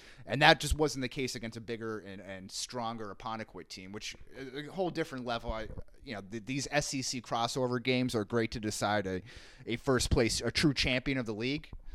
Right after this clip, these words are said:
But a-, everything after that, the second place, third, fourth, fifth, like, there's nothing to gain from that. It's really just an exhibition game. So if you're not playing for that first place one, like,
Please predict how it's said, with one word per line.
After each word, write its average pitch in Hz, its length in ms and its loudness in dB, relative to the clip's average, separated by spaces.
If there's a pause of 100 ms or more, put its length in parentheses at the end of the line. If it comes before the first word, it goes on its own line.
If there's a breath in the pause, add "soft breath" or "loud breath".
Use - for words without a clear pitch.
(240 soft breath)
But 123 120 -4
a-, 147 320 2
everything 180 420 2
after 139 280 0
that, 143 120 -4
the 117 80 -6
second 139 320 -2
place, 131 300 -6
third, 131 240 -2
fourth, 131 280 -4
fifth, 123 240 -6
like, 113 140 -6 (280)
there's 175 180 0
nothing 151 300 0
to 127 60 -2
gain 123 320 -2
from 98 200 -10
that. 101 160 -6
It's 117 180 -8
really 147 240 0
just - 220 -6
an 117 80 -4
exhibition 113 560 -4
game. 95 240 -10
So 117 100 -4
if 117 80 -4
you're 151 100 -2
not 170 220 0
playing 156 360 -2
for 147 100 -6
that 127 200 -2
first 135 280 -4
place 127 260 -4
one, 101 160 -10
like, 98 140 -10